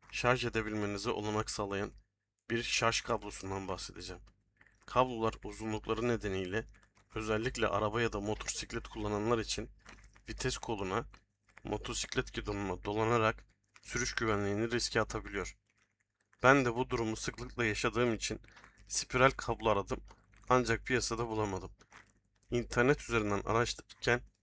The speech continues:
sadece bir yerde bu kabloları gördüm. Gidip satın aldım. İki adet satın aldım. Birini araç kamerası için, diğerini de telefon için.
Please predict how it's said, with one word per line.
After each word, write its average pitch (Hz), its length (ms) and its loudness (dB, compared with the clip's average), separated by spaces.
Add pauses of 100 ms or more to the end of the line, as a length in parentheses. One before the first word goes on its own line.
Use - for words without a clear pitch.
(160)
sadece 120 580 4
bir 123 120 0
yerde 117 340 6
bu - 60 -14
kabloları 104 460 -2
gördüm. 90 360 -4 (580)
Gidip 123 220 -4
satın 113 340 0
aldım. 90 320 -2 (680)
İki 156 260 6
adet 123 220 8
satın - 300 0
aldım. 107 360 0 (540)
Birini 123 260 4
araç 117 360 2
kamerası 104 460 0
için, - 300 -6 (540)
diğerini 113 440 4
de 143 140 4
telefon 113 420 0
için. 92 240 -6